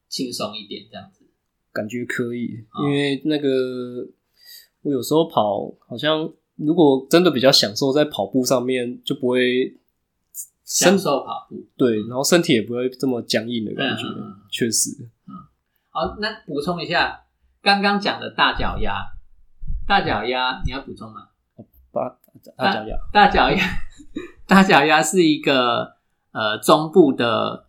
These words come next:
Speaker 1: 跑步的团体，
Speaker 2: 对。
Speaker 1: 然后他们大脚丫那个团体里面的人都很厉害，
Speaker 2: 真的。
Speaker 1: 是，他都很强。然后后来他们就办了一些大脚丫的比赛，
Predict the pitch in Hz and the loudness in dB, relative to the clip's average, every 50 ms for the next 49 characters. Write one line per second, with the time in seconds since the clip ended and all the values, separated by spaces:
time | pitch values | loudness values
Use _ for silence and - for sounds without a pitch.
0 | _ - - - 110 104 - 165 151 123 113 110 - 110 101 110 107 - 104 101 | _ -10 -4 -2 -2 0 2 2 2 2 0 -2 -2 -4 -6 -6 -6 -8 -12 -12
1 | - _ _ _ _ _ _ _ _ - 95 98 - 113 120 135 147 156 160 156 | -12 _ _ _ _ _ _ _ _ -18 -14 -6 -2 0 2 4 2 2 0 0
2 | - 156 151 147 143 131 123 120 113 110 113 - - _ _ - 151 143 135 131 | 0 0 0 0 0 -2 -4 -6 -8 -12 -14 -14 -18 _ _ 0 0 0 2 2
3 | 113 113 117 123 131 139 143 135 127 - - 113 110 113 123 117 101 104 107 113 | 0 2 2 0 0 0 0 -2 -4 -4 -4 -6 -6 -6 -6 -8 -8 -6 -4 -4
4 | 123 120 117 110 104 101 98 98 117 127 120 110 110 110 104 98 104 107 113 117 | -4 -4 -4 -6 -6 -6 -6 -6 -6 -6 -6 -6 -4 -4 -4 -2 0 -2 -2 -2
5 | - - _ _ _ _ _ _ _ _ - - - - 107 98 95 95 - _ | -6 -14 _ _ _ _ _ _ _ _ -20 -20 -18 -16 -16 -14 -16 -16 -18 _
6 | - - 160 156 156 147 139 139 160 165 156 - 165 170 151 127 120 113 - 110 | -6 -2 0 2 2 0 0 0 0 2 4 4 6 6 4 4 0 -2 -2 -2
7 | 98 104 113 - 127 143 147 160 170 185 214 175 156 147 139 165 170 156 143 139 | -2 -2 -4 -6 -2 2 4 6 8 8 10 10 10 8 6 4 2 2 2 2
8 | 175 156 - - 175 151 143 135 131 131 131 131 131 127 - 143 131 123 120 120 | 2 2 4 6 4 4 4 2 0 -2 -2 -4 -4 -4 0 2 2 2 2 0
9 | 120 120 123 123 - 147 139 131 113 101 110 110 110 110 104 101 110 107 107 - | -2 -4 -4 0 2 2 2 2 2 0 0 0 0 0 -2 -6 -8 -10 -10 -4
10 | - 113 - - - - | -2 -2 -2 -2 -6 -14